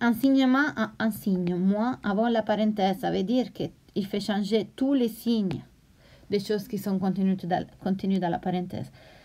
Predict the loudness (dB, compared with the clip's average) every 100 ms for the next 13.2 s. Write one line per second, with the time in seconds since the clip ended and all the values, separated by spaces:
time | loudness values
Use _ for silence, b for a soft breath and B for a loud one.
0 | B B B 0 0 2 4 4 4 0
1 | -2 0 2 4 2 0 0 2 2 0
2 | -4 -12 -10 -10 -8 -10 -6 -6 -2 -2
3 | 0 2 4 4 2 -2 -6 -10 2 4
4 | 4 0 -8 -6 -2 0 -2 -4 -4 -2
5 | 0 0 -2 -10 -8 -10 -12 -16 -20 -16
6 | -14 -14 B B B B B B -2 0
7 | 0 0 -2 0 2 2 2 0 -2 0
8 | -2 0 0 0 4 4 4 0 2 0
9 | 0 -2 -2 -2 -4 -6 -4 -2 -2 -2
10 | -2 -2 -2 -2 0 -2 -4 -4 -4 -4
11 | -6 -6 -10 -10 B B B B B -20
12 | -20 0 0 0 -4 -2 0 0 0 0
13 | -2 -12